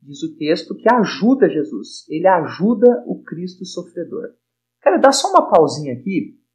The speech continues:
pra dizer a você o seguinte. Você gosta desse tipo de estudo, assim, que a gente analisa o texto, as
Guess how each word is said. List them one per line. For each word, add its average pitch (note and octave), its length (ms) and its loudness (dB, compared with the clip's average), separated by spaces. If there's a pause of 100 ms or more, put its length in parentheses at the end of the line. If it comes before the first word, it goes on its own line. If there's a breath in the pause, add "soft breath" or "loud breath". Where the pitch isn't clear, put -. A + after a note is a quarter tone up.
(440)
pra F3+ 120 4
dizer F3+ 200 -2
a F#3 60 -6
você F#3 200 -8
o F3+ 60 -4
seguinte. - 680 -12 (280)
Você A#3 300 2
gosta D#3 440 6
desse D3+ 240 -12
tipo D#3 260 -12
de D3 100 -20
estudo, C#3+ 400 -8
assim, D3+ 240 -6
que D#3 100 -4
a - 20 -4
gente D#3+ 260 -8
analisa D#3 380 -6
o - 160 -20
texto, C3+ 680 -6 (200)
as - 140 -4